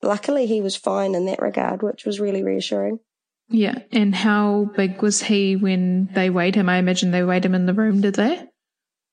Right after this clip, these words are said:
Speaker 1: They did, yeah. He was seven pounds fourteen. So at thirty-seven weeks, that's a pretty good weight. So he was really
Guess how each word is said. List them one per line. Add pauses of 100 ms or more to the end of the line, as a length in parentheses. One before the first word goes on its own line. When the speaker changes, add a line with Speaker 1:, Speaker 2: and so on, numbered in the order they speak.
(140)
Speaker 1:
They
did,
yeah.
He
was
seven
pounds
fourteen. (580)
So
at
thirty-seven
weeks,
that's
a
pretty
good
weight. (460)
So
he
was (180)
really